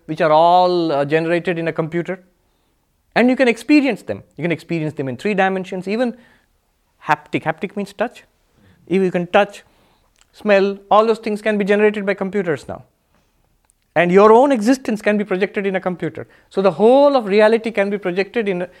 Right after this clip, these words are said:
in a very sophisticated V R. Suppose, an, so there is, there was actually a paper which actually Elon Musk was quoting when he said that.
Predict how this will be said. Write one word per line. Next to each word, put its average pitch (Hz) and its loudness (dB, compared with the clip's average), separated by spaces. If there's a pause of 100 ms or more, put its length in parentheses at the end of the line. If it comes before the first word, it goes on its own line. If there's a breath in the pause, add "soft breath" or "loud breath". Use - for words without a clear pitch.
(140 soft breath)
in 156 -4
a 143 0
very 185 4
sophisticated 185 -6
V 143 0
R. 101 0
Suppose, 196 0
an, 180 -4 (680 soft breath)
so 190 -4
there 180 2
is, 202 -2
there 170 4
was 196 0
actually 202 -4
a 175 -2
paper 170 0
which 147 -8
actually 160 -4 (140)
Elon 143 2
Musk 143 -6
was 135 -8
quoting 110 -6
when 110 -6
he 104 -10
said 98 -12
that. - -14